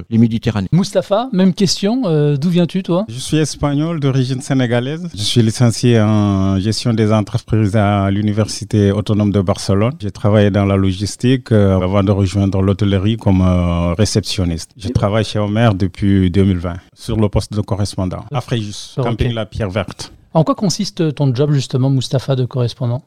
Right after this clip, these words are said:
Speaker 3: Le travail du correspondant consiste en la gestion de l'exploitation d'un parc de mobil-home.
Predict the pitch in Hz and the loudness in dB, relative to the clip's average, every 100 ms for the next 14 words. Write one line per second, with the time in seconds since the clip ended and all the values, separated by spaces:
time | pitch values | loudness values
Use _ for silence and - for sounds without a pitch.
0 | - 101 110 - 131 147 139 - 117 127 | -4 -2 -2 -2 0 0 -2 -6 -4 -2
1 | - 120 131 135 131 120 - 110 - 110 | -2 0 2 2 0 -2 -2 -6 -2 0
2 | 110 104 104 101 95 107 - 123 113 101 | 2 2 2 2 0 -2 0 0 0 0
3 | 98 95 92 92 90 101 - - 113 117 | -2 -2 -2 -2 -2 -2 -2 0 0 -2
4 | - 110 107 98 104 - 101 95 98 95 | -2 -2 -2 -6 -8 -6 -4 -2 -2 -2
5 | 98 | -2